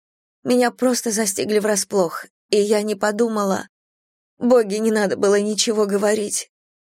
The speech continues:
«Всё хорошо». Эйус хотела взять её за руки, но остановилась, когда Джемма вздрогнула. «Мы не сделаем тебе ничего плохого».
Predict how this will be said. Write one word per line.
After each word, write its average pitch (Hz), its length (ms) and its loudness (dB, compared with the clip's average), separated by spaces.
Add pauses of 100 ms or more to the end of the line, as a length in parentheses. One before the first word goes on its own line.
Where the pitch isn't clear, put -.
(260)
«Всё 269 300 0
хорошо». 262 600 0 (440)
Эйус 175 320 2
хотела 165 380 0
взять 165 300 0
её 160 180 2
за 190 240 -2
руки, 151 400 -4 (420)
но 180 180 2
остановилась, 202 680 0
когда 160 280 0
Джемма 165 360 -2
вздрогнула. 151 760 -4 (500)
«Мы 247 220 2
не 247 140 4
сделаем 262 520 0
тебе 247 240 0
ничего 247 400 0
плохого». 196 760 -4